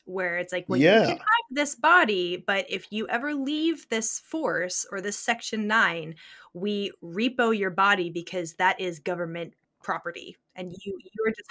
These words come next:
Speaker 1: hosting this property."
Speaker 2: Yeah, and th-, they play with that in, in Ghost in the Shell Arise as well. And so
Speaker 1: Mm-hmm.
Speaker 2: Ghost in the Shell Arise was, like, twenty thirteen to twenty fifteen-ish. And, uh, so they might have just been pulling from that a little bit more.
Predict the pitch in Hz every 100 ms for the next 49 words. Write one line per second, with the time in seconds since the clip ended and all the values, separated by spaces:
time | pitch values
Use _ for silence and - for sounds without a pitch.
0 | - 233 247 - 208 190 - - - 165
1 | - - - - _ _ - 127 110 101
2 | 110 110 - 117 113 131 127 117 117 107
3 | 110 110 110 - _ _ 117 113 110 110
4 | - 110 - 107 107 107 104 104 107 113
5 | 110 104 92 87 - _ - - - 131
6 | 127 156 139 120 - - 196 202 180 160
7 | 139 117 113 120 120 110 104 98 - -
8 | 117 113 110 101 - 107 98 - 98 90
9 | - - - 101 101 98 - - _ _
10 | 101 101 98 98 95 92 92 - 110 98
11 | 104 - 101 127 131 123 117 113 113 107
12 | 104 117 110 107 104 107 98 143 120 110
13 | 113 - - - 110 98 -